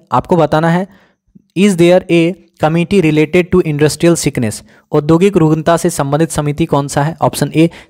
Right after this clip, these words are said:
तिवारी समिति, ऑप्शन बी, गोस्वामी समिति, ऑप्शन सी, बोथ, ऑप्शन डी, कोई भी नहीं। तो आपको बताना है औद्योगिक रुग्णता से संबंधित समिति कौन सा है।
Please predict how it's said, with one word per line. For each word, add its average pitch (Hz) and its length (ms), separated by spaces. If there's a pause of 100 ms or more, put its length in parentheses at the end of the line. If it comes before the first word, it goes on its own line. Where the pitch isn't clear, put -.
तिवारी 143 320
समिति, 151 380
ऑप्शन 135 360
बी, 156 260
गोस्वामी 135 440
समिति, 151 480
ऑप्शन 143 280
सी, 151 180 (420)
बोथ, 170 360
ऑप्शन 139 320
डी, 165 120
कोई 151 320
भी 160 260
नहीं। 120 320 (400)
तो 135 60
आपको 139 220
बताना 185 280
है 190 60
औद्योगिक 156 480
रुग्णता 147 380
से 170 140
संबंधित 139 440
समिति 131 380
कौन 120 240
सा 120 180
है। 139 180